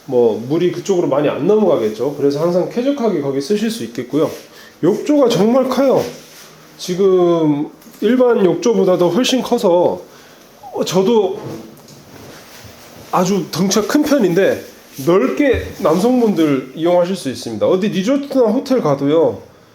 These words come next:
이렇게 발을 필고 있을 수가 없습니다. 근데 여기는 이렇게 아주 커서 여기까지 물 하면은 가득 채워서 반신욕 하실 수 있는 큰 욕조 마련돼 있고요.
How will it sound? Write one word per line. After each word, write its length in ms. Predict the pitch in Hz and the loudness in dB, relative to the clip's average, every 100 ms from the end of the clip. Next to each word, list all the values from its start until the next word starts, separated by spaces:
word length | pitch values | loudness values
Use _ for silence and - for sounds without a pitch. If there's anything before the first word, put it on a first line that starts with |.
| _ 160 | _ -10
이렇게 160 | 165 | -10
발을 400 | 147 175 190 - | -4 0 0 -2
필고 640 | - 247 254 247 - 190 147 | -4 -2 -2 -4 -2 0 0
있을 220 | 143 185 | -2 -8
수가 200 | - 120 | -4 -4
없습니다. 440 | 107 - 104 98 | -4 -8 -8 -8
근데 200 | 107 107 | -6 -4
여기는 340 | 110 120 160 170 - - - | -4 -2 -6 -6 -16 -18 -12
이렇게 280 | 123 123 | -10 -6
아주 260 | 101 110 117 - | -6 -6 -10 -12
커서 460 | - 233 220 165 | -2 0 2 2
여기까지 400 | 123 147 156 131 | 2 2 0 -2
물 180 | 120 139 | -2 -4
하면은 600 | 139 170 156 135 139 104 - - - | -2 0 2 2 0 -2 -12 -20 -20
가득 340 | - 131 156 - - - - | -6 -2 -2 -6 -12 -12 -4
채워서 500 | 220 208 208 277 285 | 0 2 2 0 0
반신욕 540 | 147 156 190 160 151 | -2 0 0 0 0
하실 220 | 170 214 | -6 -8
수 120 | - | -8
있는 360 | 123 139 139 110 - - - - | -6 -2 -2 -2 -10 -20 -20 -6
큰 220 | - 247 | -2 0
욕조 300 | 165 - 160 | 0 0 0
마련돼 380 | 120 117 123 117 | 2 0 -2 -6
있고요. 340 | 113 170 180 | -6 -4 -4